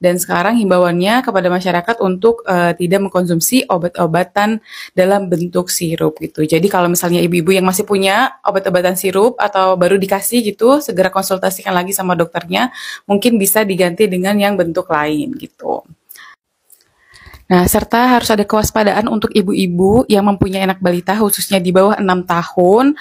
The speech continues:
yang anaknya memiliki penurunan volume atau frekuensi buang air kecil, jadi buang aki-, air kecilnya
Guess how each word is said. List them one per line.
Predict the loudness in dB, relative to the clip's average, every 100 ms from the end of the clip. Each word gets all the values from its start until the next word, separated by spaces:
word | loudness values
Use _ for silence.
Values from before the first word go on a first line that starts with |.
| -8 -16 -4 2
yang | 2 2 -2 -4
anaknya | -4 -2 0 2
memiliki | 4 4 4 4 4 2 2 0
penurunan | 2 2 4 4 2 0
volume | 0 2 4 2 2 0
atau | -2 -4 -4
frekuensi | -4 -2 0 0 -2 -2 2 4 4 4
buang | 2 2
air | 0 0
kecil, | -2 -6 -4 0 2 2 2
jadi | 2
buang | 2 2 -2
aki-, | -6 -8 -8 -2
air | 0
kecilnya | 0 -2 0 2